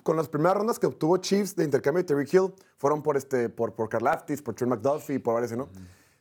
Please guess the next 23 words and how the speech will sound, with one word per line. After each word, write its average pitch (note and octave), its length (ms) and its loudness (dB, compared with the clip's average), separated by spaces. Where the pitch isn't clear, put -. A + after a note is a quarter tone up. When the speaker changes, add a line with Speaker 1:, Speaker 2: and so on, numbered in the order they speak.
Speaker 1:
Karlaftis F#3 460 2
tuvo G#3+ 140 2
unos A3 120 0
playoffs G#3 280 4
espectaculares. C#3+ 580 -2
Digo, E3+ 160 6
no F3+ 120 4
fue A3 300 4
uno G#3 200 4
a - 20 4
uno, C3+ 200 0
no, C#3+ 100 2
no D3+ 80 0
sé D#3 80 -6
qué. C3 140 0
Tyreek G3 420 0
Hill G#3+ 80 4
se G3+ 80 0
convirtió C#3+ 280 -2
así, D3 100 0
pero B2+ 160 -2
como A#2 160 -4
que G2+ 100 -6